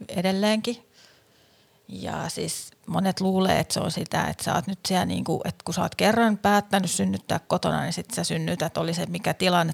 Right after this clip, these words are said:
tahansa siellä kotona. Että siellähän on sitten tämmönen kätilö, jolla on ammattitaitoa toimia kotikätilönä.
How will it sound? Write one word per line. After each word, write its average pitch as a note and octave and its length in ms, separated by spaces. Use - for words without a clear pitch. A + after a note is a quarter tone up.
tahansa F3+ 320
siellä - 220
kotona. E3+ 460
Että - 160
siellähän F3 360
on E3+ 160
sitten - 380
tämmönen G2+ 420
kätilö, G3+ 420
jolla F#3 320
on F3+ 140
ammattitaitoa - 800
toimia D#3+ 380
kotikätilönä. - 720